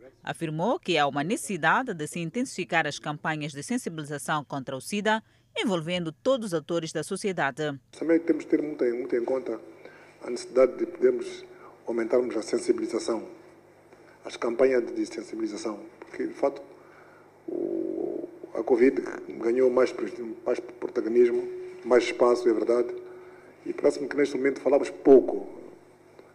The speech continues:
Speaker 2: não é, da H I V sida. Pode parecer que já não existe H I V sida. E é por isso que nós temos que aumentar bastante as campanhas de sensibilização, que possam envolver os,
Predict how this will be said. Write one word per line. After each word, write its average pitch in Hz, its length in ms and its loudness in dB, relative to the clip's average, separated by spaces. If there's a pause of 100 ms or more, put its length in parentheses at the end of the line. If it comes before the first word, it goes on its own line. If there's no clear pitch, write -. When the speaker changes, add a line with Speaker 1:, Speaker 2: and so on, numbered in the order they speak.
(160)
Speaker 2:
não 113 220 -4
é, 120 80 -6 (220)
da 110 80 -4
H 117 140 4
I 110 40 4
V 107 140 4
sida. - 360 0 (500)
Pode - 160 2
parecer 127 260 2
que 110 80 -4
já 113 140 0
não 131 100 2
existe 117 540 2 (480)
H 113 220 0
I 113 40 2
V 113 140 4
sida. - 320 -6 (1160)
E 117 160 2
é - 20 6
por 117 140 0
isso 120 180 4
que - 80 -12
nós 120 160 -2
temos 120 240 0
que - 80 -14
aumentar 113 360 2
bastante - 440 -4
as - 60 -8
campanhas 107 500 -6
de 110 180 -4
sensibilização, 107 920 -4 (1400)
que - 340 -12
possam 120 280 2
envolver 110 420 4
os, 104 400 -2